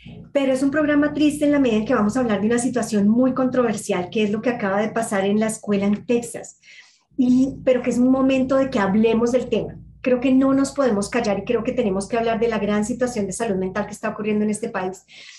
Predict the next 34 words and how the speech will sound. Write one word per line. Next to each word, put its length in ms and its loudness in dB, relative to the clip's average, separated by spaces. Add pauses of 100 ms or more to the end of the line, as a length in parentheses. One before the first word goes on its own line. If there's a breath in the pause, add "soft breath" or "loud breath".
(220 loud breath)
Por 160 2
eso 240 0
he 40 4
invitado 420 2
a 220 0
Marinela 520 2
para 160 0
que 100 -2
nos 160 -2
acompañe. 600 2
Es, 140 -2
ella 180 2
es 100 -4
una 140 2
psicóloga 560 0
clínica 560 0 (340 loud breath)
y 220 4
consultora 540 -2
de 80 0
salud 280 0
mental 680 2
y 260 2
emocional 840 0
en 200 0
este 200 -2
país. 300 -2
Ella 180 0
trabaja 300 0
en 100 2
Boulder, 320 2
en 140 2
una 100 0
escuela 400 -2
justamente. 640 -6